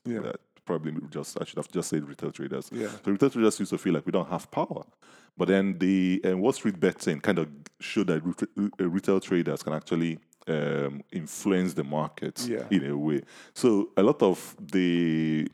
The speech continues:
Speaker 2: the old timers, the hedge funds, the guys, they were like, I would say they're angry, but to them it's like, "You can't do shit."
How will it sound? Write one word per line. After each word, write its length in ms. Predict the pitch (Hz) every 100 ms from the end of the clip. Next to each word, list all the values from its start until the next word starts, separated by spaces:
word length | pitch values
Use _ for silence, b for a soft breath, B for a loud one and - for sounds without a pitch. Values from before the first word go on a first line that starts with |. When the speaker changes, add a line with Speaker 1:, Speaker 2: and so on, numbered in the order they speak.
| _ -
Speaker 2:
the 480 | 82 82 82 80 80
old 460 | 113 110 110 104 -
timers, 720 | - 90 90 80 71 71 -
the 280 | 78 76 73
hedge 180 | 101 -
funds, 600 | - 87 80 71 65 65
the 540 | 76 73 73 71 69 -
guys, 420 | 90 78 71 - 87
they 80 |
were 160 | 107 101
like, 320 | 78 - - b b b b _ _ _ _ _ _ _ _ _ _ - -
I 40 |
would 100 | 131
say 100 | 143
they're 240 | 104 82 85
angry, 580 | 101 101 73 69 87 -
but 280 | 82 85 82
to 100 | - 95
them 200 | 107 78
it's 120 | 78
like, 200 | 73 -
"You 80 | 82
can't 280 | 104 73
do 180 | - 82
shit." 300 | - - 76